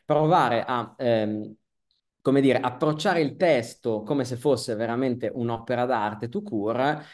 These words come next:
eh, illuminandolo con la musica di Schafer. E quindi abbiamo scelto questo brano, Okeanos, che è un brano,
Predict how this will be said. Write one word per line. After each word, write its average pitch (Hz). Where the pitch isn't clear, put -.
eh, 120
illuminandolo 180
con 127
la 123
musica 107
di 98
Schafer. 85
E 110
quindi 107
abbiamo 113
scelto 113
questo 101
brano, 131
Okeanos, 123
che 92
è 90
un 92
brano, 104